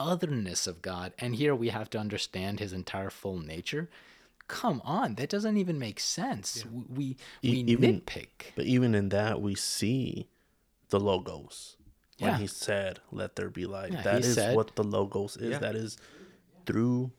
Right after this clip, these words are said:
Speaker 3: Christ, he created
Speaker 1: Yeah.
Speaker 3: everything. And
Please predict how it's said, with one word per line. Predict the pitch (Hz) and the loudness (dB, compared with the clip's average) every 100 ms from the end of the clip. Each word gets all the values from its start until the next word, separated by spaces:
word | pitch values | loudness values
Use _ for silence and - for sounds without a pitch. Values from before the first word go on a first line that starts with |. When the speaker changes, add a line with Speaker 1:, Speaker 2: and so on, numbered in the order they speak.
| - | -14
Speaker 3:
Christ, | - 101 101 104 - | -10 -8 -8 -8 -10
he | - - - 104 - _ _ _ | -10 -8 -8 -12 -16 _ _ _
created | - 113 107 139 185 - - - | -8 0 2 2 2 -2 -4 -8
Speaker 1:
Yeah. | 156 127 | -6 -2
Speaker 3:
everything. | 113 101 101 - 80 87 _ - _ _ - | -2 -2 -4 -8 -14 -16 _ -20 _ _ -8
And | 110 | -6